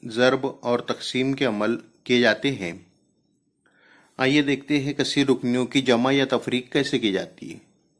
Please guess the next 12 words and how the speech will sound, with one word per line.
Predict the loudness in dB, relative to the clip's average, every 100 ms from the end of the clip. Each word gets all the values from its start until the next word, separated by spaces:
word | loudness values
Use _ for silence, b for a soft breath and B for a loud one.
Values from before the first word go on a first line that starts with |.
| _ _ b b b b _
कसीर | -4 -2 0 2
रुकनियों | 0 0 0 0
की | 0
जमा | 2 0 0
या | -2
तफरीक | -2 -4 -4 -2
करते | -2 0 -2
वक्त | -2 -4 -6 -8
दो | -8 -2 0
मुशाबा | 2 0 -2 -4 -2 -4
अलजिब्री | -2 -4 0 0 2
अरकान, | 2 0 -4 -4 -6